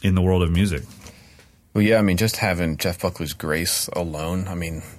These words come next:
Speaker 2: that's a
Speaker 1: You're done.
Speaker 2: that's a top
Speaker 1: Yeah.
Speaker 2: ten of all time record for me. I
Speaker 1: Mm-hmm.
Speaker 2: mean, it's one of the greatest. Not only is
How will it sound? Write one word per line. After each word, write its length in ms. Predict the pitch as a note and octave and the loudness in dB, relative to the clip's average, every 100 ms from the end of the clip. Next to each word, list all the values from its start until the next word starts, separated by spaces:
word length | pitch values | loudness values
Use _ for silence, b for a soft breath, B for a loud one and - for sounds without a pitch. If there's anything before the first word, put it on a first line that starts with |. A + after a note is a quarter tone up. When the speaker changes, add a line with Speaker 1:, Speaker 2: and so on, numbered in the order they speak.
| - | 0
Speaker 2:
that's 280 | G#2 - | 0 0
a 100 | E2+ C#2 | -4 0
Speaker 1:
You're 140 | G#2 | 2
done. 200 | E2 D2 | 2 2
Speaker 2:
that's 200 | G2 A#2 | 0 -2
a 60 | - | -4
top 260 | - D2+ | -6 -4
Speaker 1:
Yeah. 60 | E2+ | -2
Speaker 2:
ten 300 | D#2+ D2+ D2 | 0 -2 -2
of 120 | D2+ | -2
all 140 | D2 | -4
time 260 | - D#2 B1+ | -4 -6 -4
record 320 | C2 - C#2+ | -4 -6 -8
for 140 | - B1+ | -8 -10
me. 220 | G#1 F#2+ - | -10 -12 -12
I 100 | - | -6
Speaker 1:
Mm-hmm. 360 | - F#2 F2+ G2 | 0 2 4 4
Speaker 2:
mean, 60 | G2 | 2
it's 300 | E2+ - - | 0 -6 -4
one 220 | G#2+ G2+ | 0 2
of 80 | E2+ | 0
the 60 | D#2 | -4
greatest. 400 | E2+ D#2+ D#2 G2+ | -4 -2 -2 0
Not 180 | F#2 | 2
only 320 | E2 F2+ F2 E2+ | 2 0 0 -2
is 380 | C#2+ D2+ E2 | -4 -6 -8